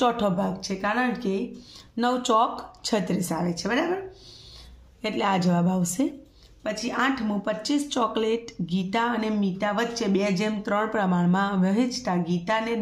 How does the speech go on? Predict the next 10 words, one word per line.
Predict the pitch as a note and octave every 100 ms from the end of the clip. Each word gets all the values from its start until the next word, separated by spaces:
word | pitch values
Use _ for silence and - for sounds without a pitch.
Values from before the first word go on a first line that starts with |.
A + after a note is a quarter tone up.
| A3
દસ | G3+ - - - - - - - - - -
ચોકલેટ | - F#3 F#3+ A#3 B3 - -
મળશે, | G#3 G#3 F3 - E3+
બરાબર? | F#3 A#3+ C#4 D#4 - - - - -
કારણ | G#3+ A3 G#3+
કે | A#3 A#3 A#3 A#3+ - - - -
ગીતાને | F#3+ A3+ A#3+ B3+ C4 B3+ C4 A#3+
બે | B3+ G3+ -
છે | F3 C#3+ - - _ _ _ _ _ _ - -
અને | G#3+ G#3+